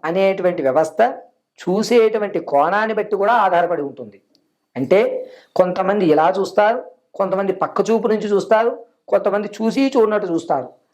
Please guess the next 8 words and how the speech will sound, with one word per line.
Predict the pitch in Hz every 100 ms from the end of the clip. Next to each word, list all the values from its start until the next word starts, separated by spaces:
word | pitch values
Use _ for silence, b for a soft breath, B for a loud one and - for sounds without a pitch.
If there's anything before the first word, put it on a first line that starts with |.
| - 127
అలాగా | 147 175 220 294 - _ _ -
జ్యోతిష్యులు | 139 185 214 220 185
కూడా | 190 226 - - _ _ _ - 135
జాతక | 143 170 185 190
చక్రం | 185 190 180
అనేటువంటిది | 175 180 180 226 -
అంశ | 131 147 170
చక్రంలో, | 170 180 180 180